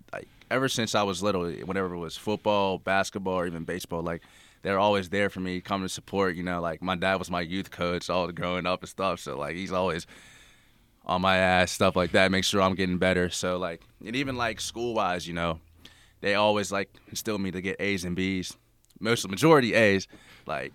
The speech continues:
even if, like, I had a C on my report card, like, it's like, "Why do you have a C? Like, what are you doing? Like, why are you on that game too much? You need to be studying," and stuff like that. So, like, really, I think that's what instilled me to, to have good grades and stuff like that. And I always,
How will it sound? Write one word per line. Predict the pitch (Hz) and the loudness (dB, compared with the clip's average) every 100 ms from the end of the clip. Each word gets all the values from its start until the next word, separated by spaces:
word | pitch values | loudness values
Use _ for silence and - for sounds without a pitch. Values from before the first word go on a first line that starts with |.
| - | -10
even | 110 107 | -8 -6
if, | 104 | -4
like, | 101 95 - - | -2 -2 -4 -6
I | |
had | 95 98 | -2 -2
a | |
C | - - 104 104 | -2 -4 -2 0
on | 98 | 0
my | 98 | 0
report | 90 110 95 | -2 -2 -4
card, | 101 95 | -2 -2
like, | 78 82 | -2 -6
it's | - | -8
like, | 85 82 | -8 -4
"Why | 101 101 | -2 0
do | |
you | 101 | 0
have | 90 | -4
a | 90 | -4
C? | - 101 90 - - _ - | -4 -2 -4 -8 -20 _ -6
Like, | 95 | -4
what | 92 104 | -2 -2
are | |
you | 95 | -2
doing? | 92 101 95 | 0 0 0
Like, | 80 78 - | -2 -6 -6
why | 90 95 | 0 0
are | |
you | 90 | 0
on | 92 | -2
that | 90 87 | -4 -4
game | 95 90 | -4 -4
too | 90 87 | -6 -4
much? | 87 - - - | -4 -6 -12 -10
You | 98 | -6
need | 95 | -6
to | 90 | -6
be | 87 | -6
studying," | - 98 90 90 | -2 0 0 -2
and | - | -4
stuff | 92 87 | -4 -4
like | 87 | -2
that. | 92 87 - - - - _ - | 0 0 -2 -20 -20 -20 _ -8
So, | 95 | -6
like, | 87 85 76 - | -4 -6 -8 -8
really, | 110 120 113 107 - _ _ _ _ _ - - | -4 -2 -2 -6 -12 _ _ _ _ _ -20 -6
I | 113 | -2
think | 110 110 | 2 2
that's | - | 2
what | 101 | -2
instilled | - 107 101 | -2 0 0
me | 92 | -2
to, | 98 90 85 _ _ - | -2 -2 -4 _ _ -8
to | 92 | 0
have | 95 90 | 0 0
good | 92 | -2
grades | 95 92 95 92 | 2 2 2 -2
and | 85 | -2
stuff | 90 - | -2 0
like | 90 - | -2 0
that. | 90 - _ _ _ _ - - | -2 -2 _ _ _ _ -20 -10
And | 95 | -4
I | |
always, | 101 104 - | -2 -2 -6